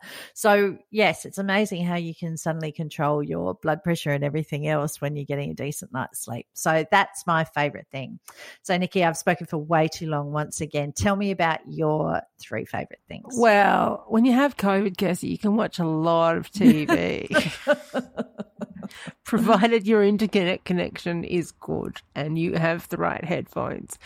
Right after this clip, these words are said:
Speaker 2: So I've got a long list of many, many things I could comment on here. I wanted to say one thing that I did send to you before I think I got covid was a show on Stan. It's on Stan in Australia called The Undeclared War.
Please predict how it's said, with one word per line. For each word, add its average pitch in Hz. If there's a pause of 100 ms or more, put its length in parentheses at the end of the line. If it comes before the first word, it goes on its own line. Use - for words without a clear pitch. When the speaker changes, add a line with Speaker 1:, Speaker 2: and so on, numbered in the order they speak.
(300)
Speaker 2:
So 233
I've 214
got 202
a 185
long 175
list 170
of 160
many, 170
many 156
things 170
I 175
could 170
comment 185
on 180
here. 190 (380)
I 220
wanted 254
to 240
say 220
one 214
thing 208
that 196
I 180
did 175
send 175
to 170
you 160
before 214
I 165
think 165
I 160
got -
covid 170 (880)
was 185
a 180
show 180
on 170
Stan. 165
It's 170
on 165
Stan 156
in 156
Australia 151 (400)
called 180
The 175
Undeclared 165
War. 190